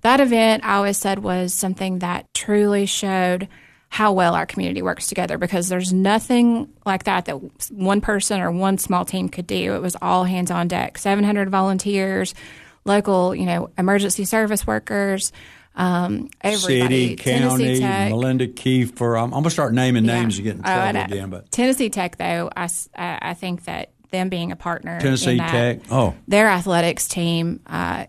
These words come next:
Speaker 1: you know, I always have to shout out to Mark Wilson
Speaker 2: Mark, no question.
Speaker 1: and Matt Dexter. I mean, they really, their team really, we could do, could not have done it with them, without them.
Speaker 2: But just think, for a w-, for more than a week, it started. You said in August, but the week of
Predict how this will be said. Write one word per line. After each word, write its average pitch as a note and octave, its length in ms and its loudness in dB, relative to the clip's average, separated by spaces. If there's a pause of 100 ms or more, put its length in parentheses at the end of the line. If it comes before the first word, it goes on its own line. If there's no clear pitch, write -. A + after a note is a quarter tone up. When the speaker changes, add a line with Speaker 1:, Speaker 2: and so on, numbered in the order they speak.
Speaker 1:
you F#3 120 -6
know, E3+ 120 0
I E3+ 200 0
always F3+ 220 0
have F3 140 -4
to - 60 -10
shout F#3 240 -4
out - 160 -4
to - 320 -4
Mark F3+ 240 -6
Wilson F3+ 380 -4
Speaker 2:
Mark, G2 240 -6
no G2 160 0
question. F#2 340 0
Speaker 1:
and F#3+ 60 4
Matt E3+ 180 2
Dexter. E3 640 -4
I F3 80 0
mean, E3+ 180 2
they F3+ 300 2
really, E3 380 0
their E3+ 180 0
team D#3 520 -4
really, D3 520 -4 (180)
we F3 80 2
could E3+ 220 2
do, D#3 80 2 (160)
could - 140 -2
not D3 160 2
have - 60 -8
done - 140 -4
it B1 100 -10
with - 140 -12
them, - 220 -10
without - 260 -6
them. - 380 -10
Speaker 2:
But C3+ 140 4
just D3+ 200 2
think, C3 240 6
for A2 200 4
a G#2+ 40 6
w-, A2+ 300 4
for - 160 -14
more C#3 320 4
than A#2+ 100 6
a G#2 100 6
week, A2 280 6
it G#2 100 -4
started. A#2+ 380 2
You C#3+ 80 4
said A#2 220 2
in G2 80 0
August, A2 360 0
but - 160 -6
the G2 80 -4
week C#3 460 2
of C3 500 0